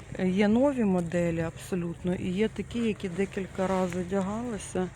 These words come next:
от у гарному стані. От, Nike оригінальні. От, це не секонд-хенд. Це моя подруга виїхала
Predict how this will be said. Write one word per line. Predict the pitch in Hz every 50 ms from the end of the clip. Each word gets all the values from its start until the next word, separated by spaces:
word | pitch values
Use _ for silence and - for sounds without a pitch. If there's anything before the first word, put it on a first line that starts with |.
| - - - - - - - - - -
от | - 180 - -
у | 190
гарному | 170 170 180 180 185 185 175 185 180 180 175 180 170 - - - -
стані. | - 190 202 214 208 196 190 - - - - - - - - - - - - - - - - - - - - - - - - - - - - - - - -
От, | - 180 175 175 170 - - - - - -
Nike | 202 190 196 208 220 226 220 214 - 196 190 190 185 175 175 - - - -
оригінальні. | 196 180 180 185 175 170 196 190 185 190 190 190 190 185 185 175 175 175 175 175 - - - - - - - - - - - - - - - - - - - - - - - - 180 170 175
От, | 170 - - - - -
це | 240 240
не | 226 202
секонд-хенд. | - - 196 185 - - 185 185 175 - - 233 233 240 233 233 - - - - - - - - - - - - - - - - - - -
Це | 220 196
моя | 202 196 190 185
подруга | 180 - 190 185 175 196 190 190 170 185 180
виїхала | 175 180 202 220 247 247 220 190 - - 185 180 180 180